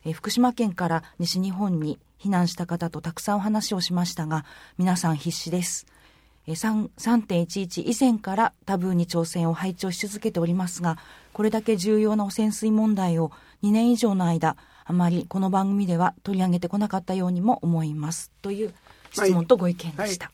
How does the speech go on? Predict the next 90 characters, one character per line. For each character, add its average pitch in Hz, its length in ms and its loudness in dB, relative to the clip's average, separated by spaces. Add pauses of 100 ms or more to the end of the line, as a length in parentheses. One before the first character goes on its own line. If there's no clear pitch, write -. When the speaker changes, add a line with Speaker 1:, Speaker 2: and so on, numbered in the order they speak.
Speaker 2:
い。 139 60 -16
は - 0 -
い。 - 0 -
Speaker 1:
あ - 0 -
り 131 40 -16
が 123 80 -16
と - 120 -20
う - 20 -20
ご - 40 -20
ざ 165 140 -4
い 170 200 4
ま 135 40 -8
す。 120 140 -16
Speaker 2:
あ - 20 -18
の 269 60 -14
ね、 320 40 -18
Speaker 1:
は 170 60 -10
い。 151 60 -6 (340)
Speaker 2:
僕 190 320 0
は 131 220 -4 (420)
安 156 140 -8
倍 190 100 -4
さ 185 120 -2
ん 175 180 0
が 151 240 -6 (340)
コ 170 140 -2
ン 226 120 -2
ト 254 120 -8
ロ 269 160 0
ー - 60 4
ル 139 40 -4
さ 147 140 0
れ 151 100 -2
て 175 100 -2
い - 40 0
る 151 60 -2
っ - 20 -6
て 143 140 -6
言 135 120 -6
葉 - 260 -10
を 98 180 -20 (340)
信 - 240 0
じ 226 100 -2
て 240 120 -4
い - 20 -2
る 220 100 0
わ 208 140 2
け 160 80 0
で 165 100 2
は 113 120 -6 (120)
全 240 260 12
然 240 220 6
な 190 160 6
い。 - 80 -14 (280)
Speaker 1:
あ、 160 120 -12 (320)
は 190 160 -4
い。 139 140 -4 (580)
Speaker 2:
問 214 300 -2
題 220 240 0
は、 175 300 0 (680)
Speaker 1:
う 127 40 -2
ん。 - 40 0
Speaker 2:
ね、 226 200 -2
オ 156 120 2
リ 196 100 6
ン 220 120 -4
ピ 247 160 -4
ッ 190 140 -8
ク 165 100 -4
に 120 120 -4
向 107 120 -10
け 101 120 -16
て 104 260 -18 (440)
コ 170 120 -2
ン 214 120 0
ト 233 140 -2
ロ 226 120 0
ー - 40 2
ル 180 60 4
さ - 140 -2
れ 190 100 0
て 185 100 -2
い - 40 4
る 175 60 0
と 175 80 0
言 151 100 -2
っ - 20 -18
た 139 120 -8
か 113 100 -10
ら 151 220 -12